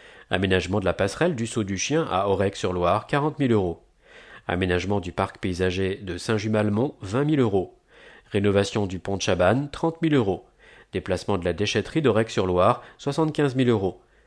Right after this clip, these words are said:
Assainissement et réseau, cinq cent mille euros. Communauté de communes du Mézinc Loire-Mégale. Cheminement piétonnier sécurisé entre le bourg et le pôle école crèche de Lantriac, cinquante mille euros. Aménagement de l'entrée du bourg et extension de la place de l'église de l'Aussonne, quatre-vingt mille euros.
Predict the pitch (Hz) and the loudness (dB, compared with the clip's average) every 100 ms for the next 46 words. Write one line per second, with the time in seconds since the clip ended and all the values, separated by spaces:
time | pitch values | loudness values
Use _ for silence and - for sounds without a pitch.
0 | _ - 92 - 92 87 - 98 104 131 | _ -12 -10 -6 -6 -4 -2 0 2 2
1 | 160 170 - - 185 - 170 151 127 110 | 2 0 -4 -4 -4 -4 -2 0 2 2
2 | 92 90 - _ _ _ _ _ _ _ | 0 -4 -10 _ _ _ _ _ _ _
3 | _ _ _ _ _ 131 123 123 123 147 | _ _ _ _ _ 2 6 4 4 2
4 | 139 131 170 110 95 120 123 151 156 123 | 4 4 2 0 2 2 2 0 0 0
5 | 131 120 110 117 101 92 92 95 95 - | 0 0 0 0 0 0 2 0 -4 -16
6 | - - - 104 107 107 104 107 110 110 | -20 -8 -2 2 4 2 2 0 2 2
7 | 107 104 110 113 110 123 175 - 104 98 | 2 0 -4 -2 0 0 0 0 0 0
8 | 110 110 92 90 - 90 90 92 87 - | 0 0 0 0 -2 -2 -2 -4 -6 -6
9 | 95 95 87 92 101 - 101 135 - 160 | -6 -4 -6 -4 -6 -4 -2 -4 -4 -6
10 | 156 160 - 139 120 95 87 - _ _ | -2 -2 -2 0 2 0 -2 -8 _ _
11 | - - - - - 98 101 101 107 156 | -20 -20 -20 -6 -2 2 4 2 4 2
12 | 117 98 - 95 98 117 101 92 - 90 | 4 0 0 -4 -2 -2 0 -2 -2 -8
13 | - 165 113 - 98 90 90 87 98 90 | -4 0 0 0 -4 -2 -4 -4 -4 -4
14 | 90 113 - 104 135 135 160 - 143 131 | -2 -2 0 0 0 -4 -6 0 0 2
15 | 113 92 87 | 2 2 -4